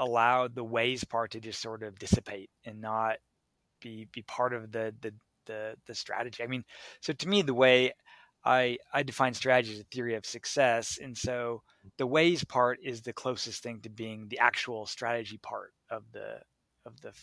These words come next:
the framework of that framework. So, but it's, it's so easy to just sort of ignore it or sort of wave your hands around and be like, "Oh no, we have, you know, we're gonna mobilize this amount of resources, and then here's the problem. We're gonna apply that to the problem." That, that, that's what I see all the time.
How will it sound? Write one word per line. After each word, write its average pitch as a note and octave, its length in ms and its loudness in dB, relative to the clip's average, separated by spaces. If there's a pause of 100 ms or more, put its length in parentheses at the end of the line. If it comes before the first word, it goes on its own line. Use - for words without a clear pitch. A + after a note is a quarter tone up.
(120)
the B2+ 80 -10
framework A2 520 -6
of G#2 100 -10
that G#2 180 -6
framework. G2+ 480 -14
So, B2+ 320 -2 (640)
but D#3 100 2
it's, E3+ 160 0
it's F3 120 0
so F3+ 180 6
easy D#3 240 2
to C#3+ 100 6
just B2 160 -2
sort C#3 180 2
of A#2+ 80 -2
ignore A#2 360 2
it B2 80 4
or A#2 80 2
sort A#2+ 180 -4
of A2 80 -4
wave A#2+ 220 0
your G#2+ 100 -2
hands A2 320 -6
around G#2 240 -6
and G#2 80 -12
be A#2 80 -4
like, C#3 140 -4
"Oh A#3 140 2
no, D#3 160 0
we C#3 100 0
have, B2 340 2 (400)
you C3 80 -2
know, C3+ 40 0
we're C#3 80 0
gonna C3+ 160 -2
mobilize B2+ 640 2
this - 220 -2
amount A#2 160 0
of C3 60 -6
resources, D#3 680 -2
and A#2+ 160 -8
then A2+ 120 -8
here's B2 240 -6
the A2 80 -14
problem. B2+ 340 4
We're A#2 60 -6
gonna A2 180 -6
apply A#2 240 0
that G2+ 160 -2
to - 80 -18
the - 80 -20
problem." - 380 -14 (120)
That, C3 140 -6 (120)
that, C#3+ 180 0 (220)
that's C#3+ 220 0
what C3 80 2
I A#2 40 4
see - 180 2
all A2 160 -4
the G2+ 80 -14
time. A#2 240 -14